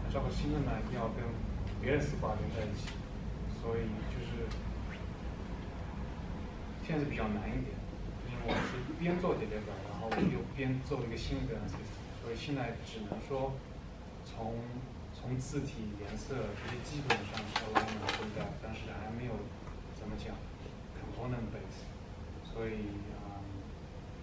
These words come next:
可能今后就是如果你有新的 feature 再来的话，可能我会用新的 system，但目前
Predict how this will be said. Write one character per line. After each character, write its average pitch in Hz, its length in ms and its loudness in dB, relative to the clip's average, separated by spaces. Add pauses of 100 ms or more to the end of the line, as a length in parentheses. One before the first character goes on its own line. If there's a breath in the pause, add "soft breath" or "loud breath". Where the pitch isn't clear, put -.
(1400)
可 - 180 -6
能 107 180 0
今 131 280 2
后 135 100 2
就 127 160 0
是 113 240 -4
如 113 80 -4
果 123 160 -2
你 110 80 0
有 104 80 -2
新 123 240 -2
的 117 60 0 (100)
feature 110 240 -2 (140)
再 123 160 2
来 101 180 -2
的 107 160 -4
话， - 160 -4
可 - 80 -4 (160)
能 107 160 -4
我 104 160 -2 (140)
会 113 120 -2
用 113 160 -2
新 120 200 -4
的 113 100 -4
system， - 320 -6 (180)
但 110 60 -4 (240)
目 135 100 2
前 127 140 -2